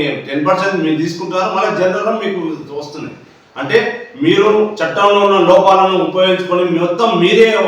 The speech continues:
వస్తున్నారు తప్ప మళ్ళీ ఎస్సీ, ఎస్సీ, ఎస్టీ, బీసీలు, మైనారిటీలు కలిపి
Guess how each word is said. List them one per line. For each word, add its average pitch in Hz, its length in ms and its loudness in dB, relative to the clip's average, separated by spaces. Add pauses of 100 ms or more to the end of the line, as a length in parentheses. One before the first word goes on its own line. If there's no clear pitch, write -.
(160)
వస్తున్నారు 175 360 0
తప్ప - 300 -4 (540)
మళ్ళీ 185 220 2
ఎస్సీ, - 200 -2
ఎస్సీ, 208 260 2
ఎస్టీ, 196 460 -2
బీసీలు, 180 920 0 (100)
మైనారిటీలు 175 480 0
కలిపి - 420 -4